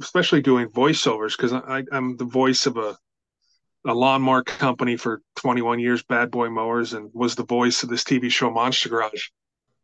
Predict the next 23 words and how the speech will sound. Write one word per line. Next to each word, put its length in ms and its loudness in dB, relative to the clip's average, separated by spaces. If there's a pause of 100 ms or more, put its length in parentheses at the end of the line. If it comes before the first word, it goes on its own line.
(380)
During 240 4
covid, 360 4
everybody 460 2
bought 320 2
stuff. 560 -2
They 140 0
bought 200 2
all 140 4
the 80 -2
cam-, 400 0
the 220 2
recording 600 2
equipment. 520 -2 (580)
So 220 2
it 80 2
flooded 580 2
the 80 2
market. 480 2
So 180 0
there's 220 0
people 360 0
that 120 2
are 180 0